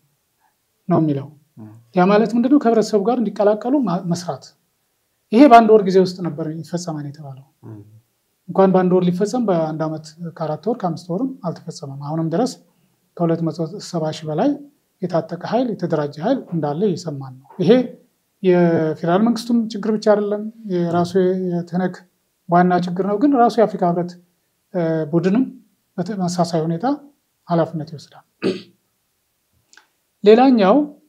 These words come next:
Speaker 1: እ፣ በብዙ መልኩ የአስተዳደሩ አወቃቀር ራሱ ችግር ያለበት ነው። ጊዜያዊ አስተዳደሩ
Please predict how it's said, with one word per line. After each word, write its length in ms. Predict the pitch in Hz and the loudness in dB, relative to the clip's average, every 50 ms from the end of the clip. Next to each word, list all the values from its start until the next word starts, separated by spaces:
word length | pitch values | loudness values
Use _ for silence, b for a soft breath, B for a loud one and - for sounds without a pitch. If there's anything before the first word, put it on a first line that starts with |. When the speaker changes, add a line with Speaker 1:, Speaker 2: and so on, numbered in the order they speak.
| _ _ _ _ _ _ _ _ _ _ - | _ _ _ _ _ _ _ _ _ _ -2
Speaker 1:
እ፣ 80 | 202 185 180 175 175 175 175 - - - _ _ | 0 2 2 2 0 -2 -8 -12 -16 -20 _ _
በብዙ 260 | - 196 185 226 214 233 220 | 0 0 2 2 2 2 2
መልኩ 260 | 208 190 175 180 185 226 269 285 262 | 2 2 2 0 0 2 2 2 2
የአስተዳደሩ 540 | 220 196 175 175 - 202 190 185 175 175 170 | 0 -2 -2 0 0 2 2 4 4 4 2
አወቃቀር 500 | 170 165 160 165 160 180 175 170 180 185 202 | 2 2 2 0 0 -2 -2 -2 -2 0 2
ራሱ 220 | 214 226 220 220 - 294 294 - - _ | 2 2 2 0 -4 -6 -6 -6 -12 _
ችግር 220 | _ - - 185 180 | _ -4 -2 0 2
ያለበት 420 | 175 165 160 151 139 151 151 - | 2 0 -2 -4 -6 -8 -12 -14
ነው። 140 | - 139 - _ _ _ _ _ _ _ _ _ _ - | -16 -20 -20 _ _ _ _ _ _ _ _ _ _ -2
ጊዜያዊ 180 | 175 180 202 208 | 4 6 6 6
አስተዳደሩ 440 | 196 202 - 202 196 202 202 214 | 4 2 0 0 2 2 2 0